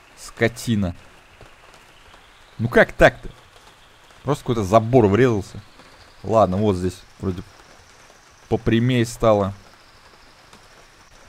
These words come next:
Тихо, тихо, тихо. Блин, ну управлять н-, неудобно так, как-то непривычно. Тихо. Так, ладно, давайте мы попьём, наверное. И по-, так. Так. Пища.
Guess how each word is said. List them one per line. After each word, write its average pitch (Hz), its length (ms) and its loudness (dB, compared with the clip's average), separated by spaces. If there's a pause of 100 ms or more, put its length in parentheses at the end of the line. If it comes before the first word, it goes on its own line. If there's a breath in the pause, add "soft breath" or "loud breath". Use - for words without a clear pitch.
(1160)
Тихо, 107 140 -12
тихо, 113 220 -12
тихо. - 300 -12 (460)
Блин, 117 140 0
ну 104 60 2
управлять 147 340 4
н-, 151 160 -4 (160)
неудобно 139 600 4
так, 71 160 -10
как-то 95 220 -8
непривычно. 131 920 -2 (160)
Тихо. 131 260 -14 (1000)
Так, 107 120 -6
ладно, 113 160 2
давайте 135 240 4
мы 110 80 -2
попьём, 120 380 0
наверное. 92 380 -2 (220)
И 92 60 -12
по-, 101 200 -2 (160)
так. 78 140 -10 (2250)
Так. 85 180 -4 (680 soft breath)
Пища. - 380 0